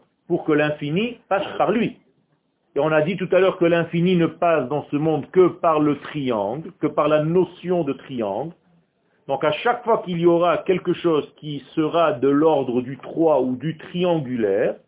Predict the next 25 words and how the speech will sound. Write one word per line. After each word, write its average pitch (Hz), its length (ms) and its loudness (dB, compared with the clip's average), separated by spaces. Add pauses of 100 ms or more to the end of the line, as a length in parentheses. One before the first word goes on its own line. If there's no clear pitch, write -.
(1000)
il 131 100 -12
sera - 360 -4
apte, 247 280 -2 (320)
beaucoup 247 300 0
plus 220 420 0
que 170 80 2
le 143 120 4
reste, 220 300 0 (640)
à 156 100 -2
faire 185 280 0
dévoiler 151 720 2 (400)
le 139 140 -2
divin 127 460 -4 (420)
sur - 180 -6
terre. 107 220 -4 (760)
Donc 165 220 -2
la 190 160 2
Gemara, 156 640 0 (140)
les 175 180 4 (120)
sages, 147 520 0 (240)
vont 170 200 0
nous 175 100 2
donner 180 600 4
un 139 200 -2
code, 131 540 0